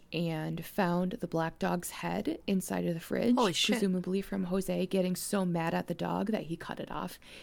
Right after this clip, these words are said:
Speaker 1: and put it in the fridge.
Speaker 2: But why do you need to put it in the fridge?
Speaker 1: I think it was probably a lesson of, "You guys aren't gonna take care of your parrots, your, or your ferrets. Your ferrets are dying. Well, this is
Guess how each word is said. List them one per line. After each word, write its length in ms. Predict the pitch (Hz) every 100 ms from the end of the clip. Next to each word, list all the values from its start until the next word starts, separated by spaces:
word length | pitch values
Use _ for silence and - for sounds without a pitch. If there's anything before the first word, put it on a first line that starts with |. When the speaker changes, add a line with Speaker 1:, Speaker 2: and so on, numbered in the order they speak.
| -
Speaker 1:
and 200 | 180 170
put 180 | - 180
it 120 | -
in 120 | 165
the 80 | 147
fridge. 400 | 143 147 135 -
Speaker 2:
But 220 | - 208 -
why 260 | 196 202
do 100 | 220
you 120 | 233
need 260 | 214 202 185
to 60 | 190
put 260 | - 190
it 140 | 180 -
in 100 | 160
the 80 |
fridge? 600 | 156 - 139 - - - - - - - - - - - - - - - - - -
Speaker 1:
I 160 | 202 226
think 220 | 226 240
it 60 | 202
was 140 | 196
probably 360 | - 185 180 202
a 80 | 175
lesson 400 | 170 180 214 190
of, 340 | - 175 170
"You 120 | 190
guys 240 | 185 180 180
aren't 140 | 180
gonna 140 | 180 175
take 180 | 165
care 180 | - 185
of 80 | 170
your 100 | 160
parrots, 400 | 175 165 196 202
your, 80 | - - - -
or 60 | 180
your 120 | 170
ferrets. 440 | - 160 170 -
Your 80 | 175
ferrets 340 | - 160 156 165
are 100 | 156
dying. 500 | 151 156 175 196 175
Well, 340 | 170 170 180
this 320 | - 175 170
is 320 | 180 175 -